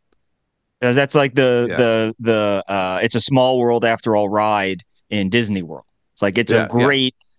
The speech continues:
Speaker 1: thing, but you, you do have to sit through that
Speaker 2: He,
Speaker 1: tune.
Speaker 2: yeah,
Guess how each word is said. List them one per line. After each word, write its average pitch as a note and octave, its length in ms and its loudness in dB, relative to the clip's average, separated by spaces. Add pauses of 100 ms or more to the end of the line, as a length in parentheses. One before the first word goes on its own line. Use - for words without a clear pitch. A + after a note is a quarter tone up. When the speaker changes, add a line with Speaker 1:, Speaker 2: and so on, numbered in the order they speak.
(160)
Speaker 1:
thing, D3+ 360 2
but A2+ 280 0 (240)
you, A2+ 100 -6 (220)
you A#2+ 160 0
do A#2+ 160 2
have A#2 160 -2
to G2+ 240 -2
sit - 240 -4
through G#2+ 160 -2
that F#2+ 180 -2
Speaker 2:
He, C3 100 -4
Speaker 1:
tune. F#2+ 240 -2
Speaker 2:
yeah, F#2+ 200 -2